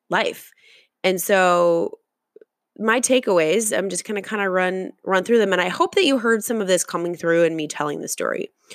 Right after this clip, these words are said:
There, there are keys to getting emotionally unstuck.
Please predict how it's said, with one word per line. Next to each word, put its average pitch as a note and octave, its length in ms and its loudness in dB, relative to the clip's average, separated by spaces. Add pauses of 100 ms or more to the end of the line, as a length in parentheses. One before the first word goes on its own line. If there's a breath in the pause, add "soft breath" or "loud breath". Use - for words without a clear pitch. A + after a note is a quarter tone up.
(460 loud breath)
There, G#3+ 300 4
there A#3 160 6
are G#3+ 80 4
keys C4+ 420 4
to A#3+ 60 -2
getting G3 260 2
emotionally E3+ 640 0 (120)
unstuck. E3 680 -4